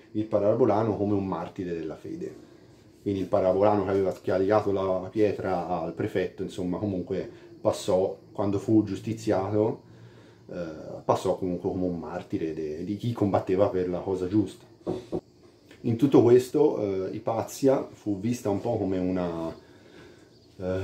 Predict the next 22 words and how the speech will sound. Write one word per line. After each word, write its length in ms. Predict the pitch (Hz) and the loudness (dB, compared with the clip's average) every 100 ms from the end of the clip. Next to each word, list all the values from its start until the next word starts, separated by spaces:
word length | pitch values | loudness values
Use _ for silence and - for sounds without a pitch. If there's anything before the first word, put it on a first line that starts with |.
| 90 - | -6 -8
connivente 640 | - 110 104 117 120 95 92 | -2 2 4 6 4 4 2
del, 840 | 92 87 85 82 76 - - - - - - - - | 2 0 -4 -6 -6 -10 -12 -14 -18 -20 -20 -20 -16
del 220 | 98 90 82 | -6 -6 -2
prefetto, 720 | - - 104 - - 131 - - | -2 0 -2 -2 -4 -4 -6 -4
quindi 220 | 98 92 | -2 -2
fu 160 | 101 92 | -4 -2
vista 260 | 107 - | -2 0
molto 280 | 90 87 107 | -2 -2 -2
male. 460 | 92 90 131 - - | 0 2 2 0 4
<clears throat> 380 | 220 156 120 - - | 6 6 2 -8 -12
E 400 | - 98 87 85 | -4 -2 -2 -6
interessante 640 | 87 92 113 - 107 104 98 | -6 -4 -4 -2 -2 0 2
quello 200 | 104 95 | 2 2
che 100 | 95 | 0
ne 120 | 95 | 0
dice, 920 | 107 107 98 - - - 92 87 82 98 | 0 0 -2 -8 -14 -4 -2 -2 -6 -8
dice 540 | 101 95 95 87 85 - - - - - - _ | -8 -4 -4 -4 -6 -12 -20 -20 -20 -20 -20 _
un 200 | 92 92 | -6 -6
tale 460 | 87 107 101 95 92 | 2 4 6 4 2
Giovanni 380 | 95 104 117 107 | 0 0 0 0
di 100 | 98 | 4
Nichiu 560 | 127 131 151 160 - | 4 4 4 2 2